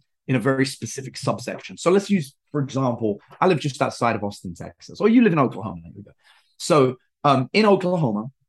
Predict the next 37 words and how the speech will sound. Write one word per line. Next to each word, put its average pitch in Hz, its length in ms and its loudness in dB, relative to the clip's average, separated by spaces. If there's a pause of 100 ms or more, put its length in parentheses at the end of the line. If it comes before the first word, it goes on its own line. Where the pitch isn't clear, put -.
(140)
there 147 340 2
will 151 320 0
absolutely 156 800 0
be 104 360 -4
a 107 60 -10
chapter 139 520 -4
of - 180 -8
something 117 320 -8
called 104 200 -8
the - 80 -18
Entrepreneurs 117 600 -6
Organization. 92 560 -12 (800)
There 131 120 4
will 151 140 6
also 190 320 -2
be 139 80 2
a 110 60 0
chapter - 400 -4
of 95 80 -10
something 104 360 -10
called 98 220 -12
Vistage. - 520 -10 (680)
Vistage, 214 880 0
the 135 120 0
Entrepreneurs 151 560 0
Organization, 107 720 -2
both 185 340 2
of 165 160 -6
these 117 400 0 (260)
are 120 220 4
companies 160 600 0
that 131 160 -2
do 113 320 0 (100)
seven 170 380 0
figures 127 340 2
or 110 80 -2
more. 98 360 -6